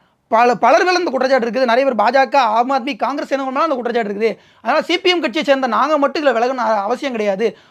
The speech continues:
மத்த கட்சியில குற்றச்சாட்டு, பெண்களுக்கு எதிரான குற்றச்சாட்டு இருக்குது, யாருமே விலகுனது கிடையாது" அப்படின்னு ஒரு புருடா விட்டாங்க. பார்க்கணுமா?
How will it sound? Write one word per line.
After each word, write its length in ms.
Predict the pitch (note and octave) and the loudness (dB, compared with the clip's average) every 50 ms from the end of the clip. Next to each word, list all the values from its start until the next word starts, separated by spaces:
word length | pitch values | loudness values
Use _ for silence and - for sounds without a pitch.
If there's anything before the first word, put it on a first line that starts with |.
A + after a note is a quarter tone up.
| _ - A3+ | _ -6 -4
மத்த 280 | A3+ A3 - - E4+ | -4 -4 0 0 2
கட்சியில 360 | C#4+ D4 D4 - - D#4+ E4+ D#4 | 2 2 2 2 0 0 0 0
குற்றச்சாட்டு, 440 | B3+ C4 C#4+ F4+ A3 C4+ C#4 D#4 | 0 0 0 2 2 2 2 2
பெண்களுக்கு 360 | G3 C4 B3+ C#4 D4 D4+ C#4 C4+ | 0 -2 -2 -2 -2 0 2 2
எதிரான 160 | C4+ C#4 A#3+ | 2 2 0
குற்றச்சாட்டு 320 | A#3 A3+ B3 C4 B3+ A#3+ | -2 -2 0 0 0 0
இருக்குது, 220 | G#3+ A3+ G3+ F#3+ F#3+ | -2 -4 -6 -6 -6
யாருமே 320 | D#3+ G3 A#3+ C4+ C4 D4 | -4 -2 -2 0 0 -2
விலகுனது 300 | C#4 A3 G#3+ A3 G#3+ G#3 | -2 -2 -2 -4 -4 -6
கிடையாது" 380 | G3+ G3 F3+ E3 D#3+ D#3 E3+ E3+ D#3 - _ _ _ _ _ | -8 -8 -10 -12 -12 -12 -12 -14 -14 -16 _ _ _ _ _
அப்படின்னு 500 | - - _ _ - F#3 G3 G#3+ A#3+ C#4+ | -20 -20 _ _ -10 -8 -6 -4 -2 0
ஒரு 180 | D4+ C#4+ C#4 C4+ B3+ A#3+ A3+ A3 G3+ F#3+ F#3+ F3+ F#3 - D#4+ A3+ | 0 2 2 2 2 2 2 2 2 0 -2 -6 -10 -10 -4 -2
புருடா 200 | A3 A#3 A#3 B3+ | 0 4 4 4
விட்டாங்க. 360 | A#3 G3+ F3 - G3+ G#3 G#3 A#3+ | 4 4 2 -2 -2 -2 -2 -2
பார்க்கணுமா? 380 | B3+ C4 G#3+ F#3+ G3 F#3 F3+ | -2 -2 -2 -4 -6 -10 -12